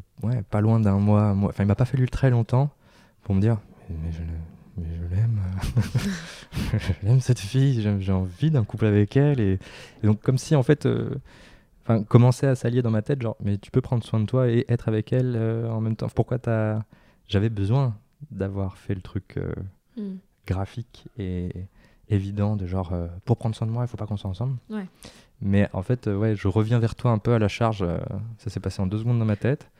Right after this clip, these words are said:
Speaker 2: Oui, deux mois, je
Speaker 1: Euh,
Speaker 2: dirais, mais ouais.
Speaker 1: ouais, deux mois, euh,
Speaker 2: Que tu
Speaker 1: où
Speaker 2: t'as, t'as quand même pris le temps aussi après de réfléchir à si t'allais revenir. Enfin, je
Speaker 1: Ouais.
Speaker 2: pense que t'en avais envie, mais tu me l'as pas tout de suite dit, quoi.
Speaker 1: Ouais, mais il y a eu un truc, et un peu comme t'en parlais dans la, dans la première rupture,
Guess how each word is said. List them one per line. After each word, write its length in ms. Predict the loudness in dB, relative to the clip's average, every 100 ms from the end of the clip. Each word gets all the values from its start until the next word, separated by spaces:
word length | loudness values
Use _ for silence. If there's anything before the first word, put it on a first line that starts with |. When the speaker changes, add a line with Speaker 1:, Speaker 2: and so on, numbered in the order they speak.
| -4
Speaker 2:
Oui, 160 | -2 0
deux 180 | 0 0
mois, 180 | 0
je 60 | 0
Speaker 1:
Euh, 40 |
Speaker 2:
dirais, 240 | -2 -2 -2
mais 360 | -4 -4 -6
ouais. 120 | -6 -2
Speaker 1:
ouais, 280 | 0 0 0
deux 120 | 0
mois, 260 | 0 0 -2 -8 -14 -10
euh, 200 | -8 -6 -6 -8 -10
Speaker 2:
Que 40 | -8
tu 140 | -4
Speaker 1:
où 40 | -2
Speaker 2:
t'as, 120 | -4
t'as 100 | -4
quand 100 | -4
même 100 | -4
pris 140 | -4 -8
le 60 |
temps 220 | -4 -4
aussi 180 | -4 -6
après 220 | -6 -4 -4
de 80 |
réfléchir 480 | -6 -6 -8 -8 -8
à 100 | -8
si 120 | -10
t'allais 200 | -8 -8
revenir. 340 | -6 -6 -8 -10
Enfin, 300 | -8 -8 -8 -6
je 60 | 2
Speaker 1:
Ouais. 220 | 4 4
Speaker 2:
pense 120 | 0
que 80 | -2
t'en 140 | 0
avais 160 | 0 0
envie, 260 | 0 0 0
mais 80 | 0
tu 120 | -4
me 40 |
l'as 80 | -4
pas 120 | -6
tout 120 | -8
de 80 | -10
suite 200 | -10 -10
dit, 120 | -10
quoi. 220 | -10 -10 -12 -12 -10
Speaker 1:
Ouais, 180 | -10 -10 -2
mais 100 | 2
il 20 |
y 40 | 2
a 40 |
eu 140 | 4
un 100 | 2
truc, 320 | 0 -4 -6 -2
et 40 |
un 80 | -2
peu 160 | -2 -2
comme 300 | 0 0 0
t'en 140 | 0
parlais 320 | 0 2 0
dans 100 | -2
la, 140 | -4 -6 -6 -10 -12 _ _ _
dans 140 | -4 -2
la 80 | -2
première 300 | 0 2 0
rupture, 340 | 0 -2